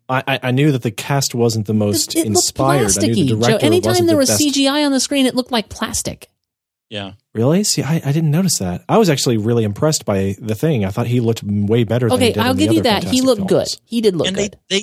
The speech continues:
Speaker 3: did something horrible to his voice, too.
Speaker 2: That's
Speaker 3: Like,
Speaker 2: true.
Speaker 3: like,
Speaker 1: That
Speaker 3: he
Speaker 1: was
Speaker 3: talking
Speaker 1: disappointing.
Speaker 3: with their, what was wrong with the mixing that they did with his voice? Because when he would talk, when he would talk normally, you could understand him,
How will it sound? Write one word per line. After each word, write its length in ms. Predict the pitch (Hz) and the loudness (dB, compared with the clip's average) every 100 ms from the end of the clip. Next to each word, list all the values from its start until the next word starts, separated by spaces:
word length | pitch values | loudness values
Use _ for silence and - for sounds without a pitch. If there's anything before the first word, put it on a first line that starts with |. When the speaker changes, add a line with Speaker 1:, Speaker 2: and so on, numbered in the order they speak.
| - | -4
Speaker 3:
did 240 | 226 226 175 | -4 -4 -2
something 420 | - 226 240 202 | -4 -4 -4 -6
horrible 460 | - 214 254 240 | -2 -2 0 -2
to 120 | 214 226 | -2 -2
his 120 | 170 | -2
voice, 500 | 170 262 190 113 - | 0 0 0 -2 -4
too. 380 | - 285 101 90 | -2 -4 -4 -6
Speaker 2:
That's 240 | 165 202 - | -4 -2 0
Speaker 3:
Like, 120 | 196 | 0
Speaker 2:
true. 140 | 202 | 2
Speaker 3:
like, 160 | 165 101 | 0 -2
Speaker 1:
That 280 | 110 147 156 | 2 2 4
Speaker 3:
he 60 | 139 | 2
Speaker 1:
was 160 | 139 | 0
Speaker 3:
talking 220 | - 214 214 | 2 0 0
Speaker 1:
disappointing. 360 | 208 180 147 - | -2 -4 -8 -10
Speaker 3:
with 100 | 202 | -10
their, 100 | 208 | -10
what 180 | - 196 | -8 -6
was 160 | 247 214 | -6 -2
wrong 220 | 220 226 | -2 0
with 140 | 214 | -2
the 80 | - | -2
mixing 800 | 160 170 214 - 147 127 120 117 _ _ _ _ | -2 -2 -2 -2 0 -2 -2 -6 _ _ _ _
that 140 | 156 | -6
they 160 | 175 170 | -4 -4
did 180 | 151 175 | -4 -4
with 140 | 175 | -4
his 140 | 147 | -4
voice? 300 | 135 226 143 - | -4 -2 -2 -4
Because 480 | 156 165 147 131 - _ | -4 -2 -2 -4 -8 _
when 140 | - 170 | -10 -6
he 80 | 170 | -4
would 180 | 165 135 | -6 -6
talk, 440 | - 196 233 - - _ | -4 -2 -2 -8 -20 _
when 100 | 160 | -6
he 80 | 160 | -4
would 160 | 156 139 | -4 -6
talk 320 | - 202 190 | -6 -8 -6
normally, 760 | 175 156 185 175 117 101 95 101 _ _ _ | -4 -2 -2 -2 -4 -4 -6 -12 _ _ _
you 120 | 147 | -6
could 160 | 170 175 | -4 -4
understand 640 | 156 139 - 147 131 113 | -2 -2 -2 0 0 -2
him, 260 | 98 80 | -6 -12